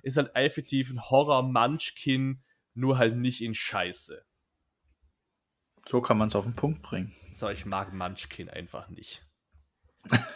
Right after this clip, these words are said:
Speaker 2: Ja, ich hab's auch bisher nur einmal gespielt und gar
Speaker 1: Das
Speaker 2: kein
Speaker 1: war
Speaker 2: Fan.
Speaker 1: Nee,
Speaker 2: Gar kein Fan.
Speaker 1: ich fand's auch, ich war auch nicht, äh, nix gegen die Produzenten, Munchkin ist sicher toll, es ist nur einfach nichts für mich.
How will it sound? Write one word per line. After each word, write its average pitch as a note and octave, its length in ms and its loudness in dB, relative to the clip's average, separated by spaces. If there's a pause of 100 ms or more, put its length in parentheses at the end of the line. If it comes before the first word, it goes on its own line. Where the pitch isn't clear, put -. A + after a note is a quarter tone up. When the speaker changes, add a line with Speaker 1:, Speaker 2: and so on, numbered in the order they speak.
(260)
Speaker 2:
Ja, G#2 200 2
ich G#2 140 4
hab's A#2 160 6
auch G2 80 4
bisher G2 240 0
nur F#2 100 2
einmal F#2 260 0
gespielt G#2 520 -2
und G2+ 320 -2
gar G2 120 6
Speaker 1:
Das - 80 -2
Speaker 2:
kein F#2 120 2
Speaker 1:
war - 60 -6
Speaker 2:
Fan. F2 320 -4 (280)
Speaker 1:
Nee, A2 200 0
Speaker 2:
Gar G#2 100 4
kein - 160 -12
Fan. - 240 -16
Speaker 1:
ich - 180 -6
fand's G#2 240 -4
auch, F#2 160 -4 (140)
ich - 320 -16
war - 240 -6
auch G2 160 0
nicht, - 240 -10
äh, - 80 -8 (560)
nix D3+ 240 2
gegen E3 200 4
die D#3+ 80 0
Produzenten, E3 520 0
Munchkin D#3 340 2
ist - 120 -2
sicher E3+ 200 4
toll, F3+ 400 4
es B2 140 -6
ist B2+ 80 -12
nur A#2 100 0
einfach G#2+ 220 -2
nichts G2 260 -8
für F2+ 80 -10
mich. F#2 240 -12